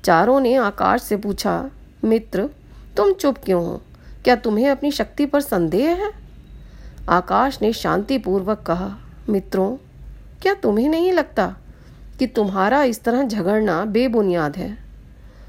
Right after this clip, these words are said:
हम सब में से एक के बिना बाकी चारों का अस्तित्व निरर्थक है। हम पंच तत्वों की सार्थकता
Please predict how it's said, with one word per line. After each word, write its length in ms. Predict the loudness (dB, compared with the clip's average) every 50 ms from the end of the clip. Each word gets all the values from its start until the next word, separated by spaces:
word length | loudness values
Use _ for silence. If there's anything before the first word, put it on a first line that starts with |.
| -20 -4 0
हम 200 | 2 4 4 2
सब 340 | 2 2 2 2 2 2 2
में 220 | 2 2 2 0
से 400 | 0 0 0 0 0 0 -2 -2 0
एक 380 | 2 2 2 2 -2 -4 -2
के 120 | 0 0 2
बिना 360 | 2 2 2 2 0 0 -2
बाकी 500 | 0 2 2 2 2 2 -2 -4 -4 -4
चारों 420 | -2 0 2 2 2 2 0 -2
का 180 | 0 0 0 0
अस्तित्व 600 | 0 -2 -4 -2 -2 -2 -2 -4 -4 -6 -6 -6 -8 -14 -20 -6 -2
निरर्थक 460 | 0 2 2 2 0 0 -2 -4 -4 -4
है। 180 | -6 -10 -10 -12 -14 -20 -20 -20 -20 -20 -20 -20 -20 -20 -20 -20 -20 -20 -20 -20 -20 -20 -4 0
हम 200 | 2 2 2 2
पंच 400 | 0 2 2 2 2 2 -2 -2
तत्वों 380 | -2 -2 -2 0 -2 -2 -2
की 160 | -2 -2 -6
सार्थकता 800 | -2 0 0 0 0 0 -4 -8 -8 -6 -4 -4 -2 -2 -4 -6